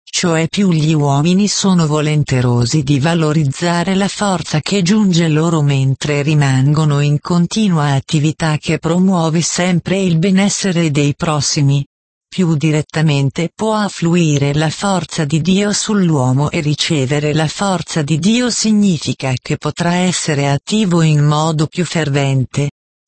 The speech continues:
Compirà delle prestazioni che all'uomo sembrano quasi incomprensibili.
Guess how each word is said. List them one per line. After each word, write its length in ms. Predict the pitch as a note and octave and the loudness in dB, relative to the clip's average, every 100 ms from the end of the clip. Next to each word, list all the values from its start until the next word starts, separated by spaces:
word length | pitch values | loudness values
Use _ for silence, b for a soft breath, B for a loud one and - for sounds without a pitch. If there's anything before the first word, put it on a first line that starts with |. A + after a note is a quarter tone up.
| - | -6
Compirà 540 | G#3 F3 F3 E3 F3+ D#3+ | -2 -2 -2 -2 0 0
delle 340 | F#3+ F#3+ G3 | 0 0 0
prestazioni 960 | - E3 - D#3+ - - C#3+ C3 C#3+ C#3+ | -2 -4 -4 -6 -4 -2 0 0 0 -2
che 200 | - D#3+ | -2 0
all'uomo 560 | D3 D3 C3 C3+ D3+ | 0 0 2 2 0
sembrano 640 | C#3+ G3+ F#3+ F3 F3 D#3+ C#3+ | 0 0 2 2 2 0 0
quasi 560 | F#3 G3 G3 - G3 | -2 -2 -2 0 2
incomprensibili. 1300 | F3+ - F#3+ E3+ F3 F3+ E3 - D#3 B2+ C3 B2 | 2 2 0 0 0 0 0 0 -2 0 0 0